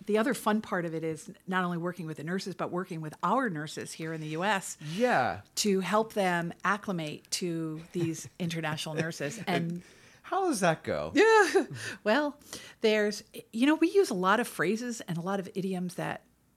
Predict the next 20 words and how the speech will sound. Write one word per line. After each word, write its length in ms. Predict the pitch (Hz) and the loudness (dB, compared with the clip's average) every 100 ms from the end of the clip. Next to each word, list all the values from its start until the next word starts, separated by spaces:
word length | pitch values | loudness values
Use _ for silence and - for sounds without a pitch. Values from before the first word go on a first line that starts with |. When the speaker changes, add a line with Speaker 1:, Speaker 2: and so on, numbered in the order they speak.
| _ 185 | _ -2
Speaker 1:
we 200 | 202 294 | 6 8
understand, 640 | 403 240 165 - 139 131 - - _ _ | 8 6 2 0 -2 -2 -6 -8 _ _
Speaker 2:
Right. 280 | 131 113 127 | -10 0 4
Speaker 1:
but 180 | 208 202 | 6 6
that 320 | 202 196 - - - | 4 4 0 -6 -14
we 220 | 185 226 | -2 2
don't 180 | 240 233 | 2 2
realize 360 | 214 226 208 196 | 0 0 0 -2
that 120 | - | -4
other 160 | 208 | -4
people 280 | 254 202 170 | -2 -4 -2
may 160 | 170 185 | -2 0
not. 280 | 254 - - | 2 0 0
And 80 | 180 | -4
I'll 60 | 175 | -2
give 140 | 180 | -2
you 120 | 175 | -4
a 40 | 143 | -4
perfect 460 | - 208 190 170 170 | -8 -6 -6 -6 -8
example. 500 | - 147 143 143 | -8 -6 -6 -8